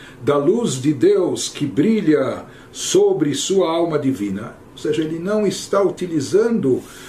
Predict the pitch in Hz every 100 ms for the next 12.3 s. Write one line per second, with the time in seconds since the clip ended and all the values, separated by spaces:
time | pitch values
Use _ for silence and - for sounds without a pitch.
0 | - - 185 214 185 151 135 123 - 202
1 | 196 - 147 139 151 135 - 151 175 156
2 | 135 - 131 - 104 87 101 120 127 151
3 | 214 202 185 - 160 185 180 175 147 -
4 | - - - 143 - 131 - 196 165 143
5 | 135 160 180 120 147 131 208 190 156 135
6 | 143 135 120 190 175 - 139 - 196 -
7 | 160 143 - 143 123 - 156 151 151 147
8 | 160 - - - - - - 120 151 151
9 | 139 131 135 135 170 156 151 143 - 135
10 | 165 147 143 - 131 151 180 147 139 131
11 | 151 175 165 135 135 139 135 - 180 175
12 | 147 135 135